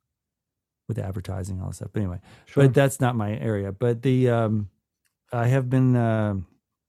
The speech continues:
Speaker 1: I have been going out. I have going forward. I have more, and, you know, I'm always setting up opportunities to, whether it's to promote my book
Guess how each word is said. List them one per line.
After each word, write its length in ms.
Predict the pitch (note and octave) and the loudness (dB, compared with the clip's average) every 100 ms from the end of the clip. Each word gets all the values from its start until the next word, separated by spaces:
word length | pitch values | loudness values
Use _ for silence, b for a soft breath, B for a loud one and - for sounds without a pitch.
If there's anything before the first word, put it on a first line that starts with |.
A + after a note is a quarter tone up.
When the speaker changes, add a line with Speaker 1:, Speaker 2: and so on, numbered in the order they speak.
| _ _ _ _ _ _ _ _ - b b b A#2 | _ _ _ _ _ _ _ _ -18 b b b 0
Speaker 1:
I 80 | |
have 180 | B2 A#2+ | 2 2
been 540 | B2 A#2+ A#2 A2 A2+ G3 _ _ _ _ _ _ _ _ | 2 4 4 2 0 -6 _ _ _ _ _ _ _ _
going 280 | - B2+ B2+ | 0 4 4
out. 220 | B2+ C3 | 2 2
I 60 | A#2+ | 0
have 320 | A2 A2 G#2+ | 0 -2 -2
going 300 | G#2+ A2 A2 | -2 0 -2
forward. 440 | - A2 A2 A2+ G#2 | -2 -4 -2 0 -2
I 80 | |
have 220 | F#2+ F#2+ F#2+ | -2 -4 -4
more, 200 | F#2 F#2 | -4 -4
and, 380 | F#2 A#2+ B2 - | -6 -6 -8 -8
you 160 | B2 F#2+ | -6 -4
know, 140 | F#2 | -6
I'm 120 | F#2+ G#2 | -8 -6
always 320 | G2 G2+ F#2 | -4 -4 -6
setting 340 | - G2 F#2+ | -6 -6 -4
up 160 | F2+ G2 | -6 -8
opportunities 720 | G2 - G#2 G2 F#2 F#2 - | -10 -8 -6 -4 -4 -8 -10
to, 200 | - F#2 - b b b _ | -10 -12 -12 b b b _
whether 220 | G2 F#2+ | -6 -4
it's 120 | F2+ | -6
to 80 | - | -10
promote 320 | - G#2+ G#2 | -6 -4 -2
my 140 | F#2+ F#2+ | -4 -4
book 420 | G#2+ G#2 G2 | 0 0 -2